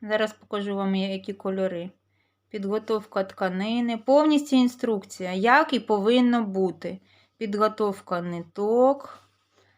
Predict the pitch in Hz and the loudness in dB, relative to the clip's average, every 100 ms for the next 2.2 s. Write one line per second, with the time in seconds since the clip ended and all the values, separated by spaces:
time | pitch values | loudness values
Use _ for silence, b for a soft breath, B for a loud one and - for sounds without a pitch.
0 | _ _ _ 214 202 202 202 196 196 180 | _ _ _ -4 -4 2 4 4 0 -6
1 | 170 180 180 185 190 - 247 - - 262 | -6 -6 -4 -4 -4 -6 -8 -10 -10 -4
2 | 269 302 | -4 -4